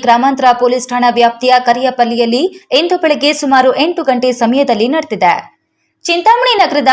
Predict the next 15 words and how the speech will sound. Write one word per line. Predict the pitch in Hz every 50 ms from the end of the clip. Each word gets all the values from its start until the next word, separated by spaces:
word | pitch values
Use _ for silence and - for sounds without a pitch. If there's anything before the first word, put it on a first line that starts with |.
| 277 277
ಹೊರವಲಯದ | 269 233 302 294 349 294 311 302 - - 180 160 - - - _ _ -
ಕರಿಯಪಲ್ಲಿಯ | 294 285 339 370 427 427 427 392 370 349 330 339 320 -
ವೆಂಕಟೇಶ್ವರ | 240 247 262 349 - 359 349 349 - - 320 302 302 302
ಶಾಲೆ | 294 294 262 240 247 254 240
ಸಮೀಪ | - 240 233 233 233 233 269 269 254 233
ಲಕ್ಷ್ಮೀ | 240 240 - 285 320 311 220
ದೇವಮ್ಮ | 254 247 233 240 226 233 220 - 233
ಎಂಬುವವರ | 254 254 233 226 247 233 233 226 226 220 214
ಮನೆಯಲ್ಲಿ | 214 214 226 247 294 277 247 269 370 - - - _ - 220
ಗ್ಯಾಸ್ | 285 311 339 359 359 -
ಸಿಲಿಂಡರ್ | 294 285 294 311 311 302 294 285 285
ಸ್ಫೋಟಗೊಂಡು | - - 262 269 262 262 240 240 240 208 190 170 170 - - _ - 233
ಮನೆಯ | 247 269 320 320 311 285 262 254
ಮೇಲ್ಛಾವಣಿ | 247 254 233 - 269 269 277 277 285 254 247 254 226
ಹಾನಿಯಾಗಿ | 226 226 240 240 240 233 233 233 262